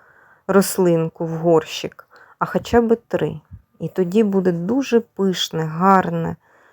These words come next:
е, така рослина, от як буде квітнути, вона буде вся в квіточках. От.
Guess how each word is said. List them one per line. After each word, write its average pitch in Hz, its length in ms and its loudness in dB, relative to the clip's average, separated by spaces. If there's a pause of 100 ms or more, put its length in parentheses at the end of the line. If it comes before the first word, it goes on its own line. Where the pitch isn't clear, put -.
(540)
е, 165 380 2
така 165 440 2
рослина, 180 680 0
от 170 220 -4
як 170 220 -2
буде 170 300 -2
квітнути, 202 720 -2
вона 180 200 2
буде 196 240 2
вся - 340 -4
в - 100 -4
квіточках. - 1040 -8 (2000)
От. 170 440 -12